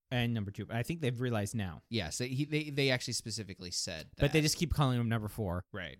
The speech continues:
Speaker 1: And I told you the reason why is because of the whole V three thing
Speaker 2: Right,
Speaker 1: and it's
Speaker 2: Yongo.
Speaker 1: trying to, um, so, uh,
Speaker 2: He, okay, so, uh, the first thing happens is that Ichijo walks up to his sister, not Ichijo's sister, but Godai's sister,
Speaker 1: Yeah.
Speaker 2: and says, you know, "I,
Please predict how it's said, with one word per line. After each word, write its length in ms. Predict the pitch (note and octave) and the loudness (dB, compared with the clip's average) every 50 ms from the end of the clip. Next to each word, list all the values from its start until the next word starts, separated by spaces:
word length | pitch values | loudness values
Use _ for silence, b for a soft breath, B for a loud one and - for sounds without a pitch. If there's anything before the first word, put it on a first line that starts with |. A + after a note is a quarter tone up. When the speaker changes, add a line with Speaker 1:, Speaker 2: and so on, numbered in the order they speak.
| - - | -4 -2
Speaker 1:
And 160 | C#3+ D3+ D3 | 2 4 4
I 60 | C#3 | 4
told 240 | C#3+ - C#3 A2+ A#2 | 4 4 2 2 2
you 60 | A#2+ | 2
the 100 | G2 G#2+ | 0 0
reason 240 | A2 A#2 G#2 G#2 G#2+ | 0 0 0 0 0
why 160 | G2+ F#2 F#2 | 0 0 0
is 80 | G2 - | -2 -4
because 260 | - - A2 F#2 - | -4 -6 -2 4 6
of 100 | A#2 A2+ | 6 6
the 80 | G2+ F#2+ | 6 2
whole 100 | G#2 F#2+ | -2 -2
V 160 | F#2 F#2 F2+ | -2 -2 -4
three 240 | - - - E2 F2 | -4 -6 -8 -10 -10
thing 180 | - - F#2 - | -8 -6 -4 -2
Speaker 2:
Right, 140 | F2+ E2+ F2+ | -2 -2 -4
Speaker 1:
and 120 | F2+ F2 | -4 -6
it's 80 | E2 D#2+ | -6 -6
Speaker 2:
Yongo. 60 | D#2 | -6
Speaker 1:
trying 140 | D#2+ E2+ E2+ | -6 -6 -6
to, 100 | F2 F2+ - _ _ _ _ - A#2+ | -8 -10 -12 _ _ _ _ -4 0
um, 300 | B2 B2 A2+ G2+ G2 - - _ _ _ _ - | 0 2 2 0 -2 -4 -8 _ _ _ _ -12
so, 400 | - - E3 E3 D#3+ D#3 D#3 - - | 0 4 6 8 8 8 6 4 2
uh, 300 | D#3+ D3+ C3+ B2+ A#2+ A2+ - - _ _ _ | 2 2 4 4 2 0 -4 -8 _ _ _
Speaker 2:
He, 220 | E3+ F3 F#3 F3+ F3 | -6 -6 -6 -4 -4
okay, 220 | D#3+ C#3 C3+ A2+ | -2 0 0 2
so, 200 | - C#3 C3+ C3 B2+ - | 2 2 0 0 -2 -2
uh, 140 | D#3+ C#3 C3 B2 | 0 0 0 0
the 80 | C3 | 0
first 220 | - G#3 G#3+ G3+ - | 0 0 0 2 2
thing 140 | G3 F3 D#3+ | 2 2 2
happens 380 | D#3+ C#3+ C#3+ D3 C#3 C3 A#2+ | 2 2 2 0 0 -2 -2
is 160 | B2 A2 G2+ - | -2 -4 -4 -2
that 260 | A#2+ G#2+ G#2 - - | -2 -2 -2 -4 -4
Ichijo 640 | C#3 D#3 D#3 - D#3 C3 D3 C#3 C3+ B2+ B2 A#2+ - - | -4 -4 -2 -2 -2 0 2 2 4 4 2 0 -2 -4
walks 380 | A2+ A2+ A2 A2+ A2+ - - | -2 -2 0 0 0 -2 -4
up 100 | A2+ F2 - | -6 -6 -6
to 140 | - - G#2+ | -4 -2 0
his 160 | G#2 G2+ - - | 0 0 0 0
sister, 540 | - - F#2 E2 - - - - - - - | -2 -2 -2 -4 -4 -6 -6 -8 -10 -8 -6
not 180 | G2+ F#2+ E2 - _ _ - | -4 -4 -4 -6 _ _ -12
Ichijo's 360 | A2+ G2+ - - F2+ D#2+ F2 - | -10 -10 -8 -8 -8 -8 -8 -8
sister, 240 | C2 - - - - | -10 -10 -10 -10 -12
but 100 | - F#2 | -12 -12
Godai's 300 | - D#2 C#2 G1+ - - | -10 -10 -10 -10 -10 -12
sister, 260 | - - - - - - - - | -10 -10 -12 -12 -12 -14 -6 -4
Speaker 1:
Yeah. 200 | B2+ A#2+ E2 E2+ - _ - | -2 -2 -2 -4 -8 _ -8
Speaker 2:
and 260 | - G2 F#2+ F2 F2 | -6 -4 -4 -4 -4
says, 280 | - G#2+ F#2 F2 - - | -4 -4 -2 -2 -4 -4
you 80 | A#2 G#2 | -6 -6
know, 80 | F#2 | -6
"I, 180 | D#2 D#2 E2+ | -6 -6 -8